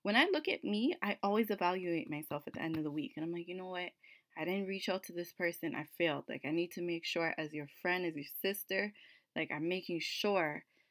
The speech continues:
that I've checked in with you. I know where you are. I know mentally you're okay. If not, what can I do? Do you need me to come see you? I ne-, are your kids okay?" Like, that's how, that's how we need to be. We need to check in with ourselves mentally and know,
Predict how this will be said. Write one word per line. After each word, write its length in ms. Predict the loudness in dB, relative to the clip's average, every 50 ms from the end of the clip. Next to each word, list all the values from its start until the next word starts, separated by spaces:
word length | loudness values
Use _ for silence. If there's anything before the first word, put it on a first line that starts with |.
| _ _ _ 0 4
that 360 | 6 6 6 6 2 2 -4 _ _ -12
I've 120 | -12 -10 -2
checked 340 | 4 6 6 6 6 4 2
in 220 | 4 4 4 2
with 120 | -2 -2
you. 220 | -2 0 0 2 2
I 120 | 2 2
know 240 | 2 0 2 0 0
where 180 | 0 0 0 0
you 240 | 0 -2 -2 0 2
are. 100 | 2 4
I 60 | 4
know 200 | 2 2 0 0
mentally 460 | -2 -2 -4 -4 -4 -4 -6 -4 -4
you're 200 | -2 0 0 0
okay. 500 | 0 -2 0 2 4 4 4 4 2 -2 -6 -16 -20 -20 -20 _ _ _ _ _ 0
If 180 | 0 0 2 0
not, 320 | 2 6 8 8 8 6 4
what 120 | -2 -2
can 120 | -2 0 2
I 100 | 2 2
do? 340 | 0 0 0 0 2 0
Do 100 | 0 0
you 100 | 2 2
need 140 | 2 2 0
me 80 | -2 -6
to 140 | -8 -6 -4
come 180 | -2 -2 -2
see 360 | -2 -2 2 4 4 6 6 6
you? 400 | 6 6 6 6 6 4 2 0 -2 -14 -20 -20 _ _ _ 2
I 160 | 4 4 4
ne-, 240 | 4 4 0 0 0 4 4
are 80 | 4
your 140 | 4 4 2
kids 280 | 2 4 6 6 6 6
okay?" 360 | 4 2 2 2 2 4 4
Like, 240 | 4 2 2 0 -2 _ _ 0
that's 280 | 2 2 2 2 0 0
how, 220 | 0 2 2 2 4
that's 200 | 4 2 2 2
how 100 | 2 0
we 180 | 0 0 -2 -2
need 240 | -2 -4 -4 -4 -6
to 80 | -6
be. 200 | -4 -2 0 0
We 120 | 0 0 0
need 180 | 0 -2 -2 -4
to 80 | -6
check 300 | -2 0 2 2 2 2
in 180 | -2 -2 -2 -2
with 140 | -4 -4 -4
ourselves 420 | -4 -6 -4 -2 -2 0 0 0
mentally 460 | 0 0 0 0 0 -2 0 2 2
and 100 | 2 2
know, 240 | 2 0 0 -2